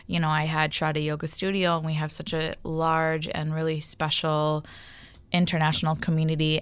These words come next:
And this is, this podcast is another offering to sort of keep the dialogues going, keep the, as you say, expansiveness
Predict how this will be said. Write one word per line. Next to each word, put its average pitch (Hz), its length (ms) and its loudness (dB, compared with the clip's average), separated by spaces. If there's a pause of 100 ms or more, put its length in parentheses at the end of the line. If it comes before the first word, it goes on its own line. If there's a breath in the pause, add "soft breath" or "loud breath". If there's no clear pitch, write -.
And 165 240 2
this 190 260 2
is, 190 340 0
this 175 600 2 (200)
podcast 185 840 2
is 165 140 2
another 165 440 4
offering 156 460 4
to 156 120 -2
sort 156 200 0
of 147 100 0 (340 loud breath)
keep 220 380 2
the 175 140 0
dialogues 156 720 4
going, 147 500 0
keep 220 380 0
the, 165 320 0
as 151 160 0
you 156 100 0
say, 156 220 0
expansiveness 151 1000 -2